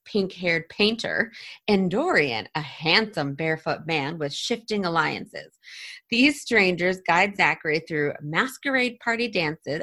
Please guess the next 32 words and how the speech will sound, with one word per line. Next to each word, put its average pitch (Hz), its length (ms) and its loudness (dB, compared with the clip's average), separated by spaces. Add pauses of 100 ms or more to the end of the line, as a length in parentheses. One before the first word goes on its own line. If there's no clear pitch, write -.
and 151 220 -6
whispered 247 480 2
backroom 202 420 2
stories 160 580 0 (460)
to 269 80 -2
the 262 100 2
headquarters 202 720 2
of 170 80 -2
a 170 60 -2
secret 254 440 -2
society 240 840 -2 (420)
where 185 180 4
doorknobs 214 720 4
hang 220 280 2
from 208 280 2
ribbons, 165 600 0 (380)
and 262 180 0
finally 311 440 2
through 254 260 -2
a 240 40 0
door 277 480 0
conjured 208 460 -2
from 214 240 -2
paint 233 460 -2 (100)
to 233 120 -10
the 247 80 -8
place 170 420 0
he 226 100 -4
has 214 200 -4
always 156 360 -2
yearned 240 320 0 (100)
for. - 340 -12